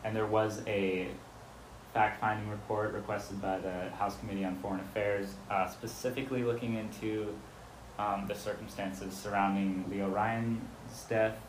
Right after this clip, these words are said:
and the death of other members of this group, but then also aggregating different communications between Ryan and U S officials, both in the U S and Guyana, and then officials in Guyana,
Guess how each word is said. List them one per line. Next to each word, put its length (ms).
and 380
the 60
death 240
of 120
other 160
members 300
of 100
this 100
group, 380
but 80
then 140
also 500
aggregating 760
different 340
communications 600
between 600
Ryan 440
and 200
U 60
S 160
officials, 800
both 200
in 100
the 140
U 80
S 220
and 160
Guyana, 640
and 160
then 360
officials 340
in 100
Guyana, 680